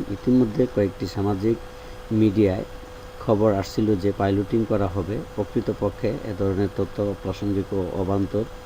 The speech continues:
ভিত্তিহীন। শিক্ষার আপডেট খবর সবার আগে জানতে টেক ফরিদ YouTube চ্যানেল সাথেই থাকুন। ভিডিওগুলো মিস করতে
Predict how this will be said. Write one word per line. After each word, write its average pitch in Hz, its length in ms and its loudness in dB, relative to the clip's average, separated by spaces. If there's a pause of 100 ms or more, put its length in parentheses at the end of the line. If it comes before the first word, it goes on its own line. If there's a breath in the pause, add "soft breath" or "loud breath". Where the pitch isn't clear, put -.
(100)
ভিত্তিহীন। 101 440 0 (380)
শিক্ষার 127 400 4
আপডেট 107 240 4 (100)
খবর 117 280 4 (340)
সবার 110 280 4 (100)
আগে 110 140 4 (100)
জানতে 107 260 2 (160)
টেক 117 140 4 (100)
ফরিদ 110 280 4 (140)
YouTube 104 340 2
চ্যানেল 107 260 2 (300)
সাথেই 104 380 -2
থাকুন। 107 280 -2 (520 loud breath)
ভিডিওগুলো 120 440 10 (100)
মিস 117 120 6 (100)
করতে 127 220 4